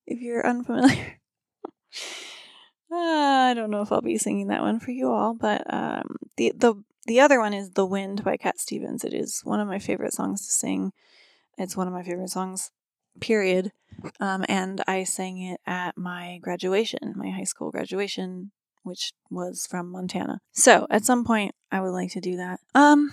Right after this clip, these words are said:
I guess this, I guess I'm done. Boy, I'm sorry you had to sit and just listen to me talk about whatever came into my head.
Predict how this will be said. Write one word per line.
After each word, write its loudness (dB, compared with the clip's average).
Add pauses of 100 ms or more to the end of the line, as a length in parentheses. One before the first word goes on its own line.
I 2
guess 2
this, -2
I 2
guess -2
I'm -2
done. 0
Boy, 0 (640)
I'm 2
sorry 6
you 4
had 0
to 2
sit 4
and -2
just -2
listen -2
to -10
me -10
talk -4
about 0
whatever 0 (640)
came -8
into -4
my -2
head. -4